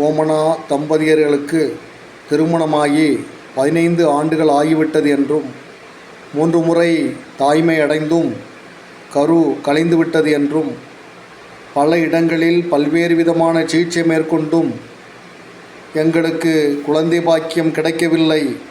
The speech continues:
இதனால் நாங்கள் மிகுந்த மனதுயரத்தில் இருப்பதாகவும், குழந்தை பாக்கியம் எங்களுக்கு கிடைக்குமா என நம்மை நாடி வந்தனர்.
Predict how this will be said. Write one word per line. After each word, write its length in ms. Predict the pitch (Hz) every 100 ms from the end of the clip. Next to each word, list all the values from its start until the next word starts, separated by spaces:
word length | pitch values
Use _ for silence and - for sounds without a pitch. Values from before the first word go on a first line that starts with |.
| -
இதனால் 440 | 135 147 160 165 170
நாங்கள் 640 | 156 156 165 165 143 120 123
மிகுந்த 460 | 135 165 170 170
மனதுயரத்தில் 760 | 160 160 170 170 165 165 175 160
இருப்பதாகவும், 840 | 156 165 160 160 156 156 160 143 123 - - - - - - - - -
குழந்தை 360 | - 151 165 170
பாக்கியம் 540 | 170 165 160 165 165
எங்களுக்கு 520 | 160 156 160 165 165 170
கிடைக்குமா 500 | 151 160 165 165 160
என 200 | 160 160
நம்மை 360 | 156 160 165
நாடி 540 | 156 156 156 160 151 156
வந்தனர். 460 | 147 147 147 135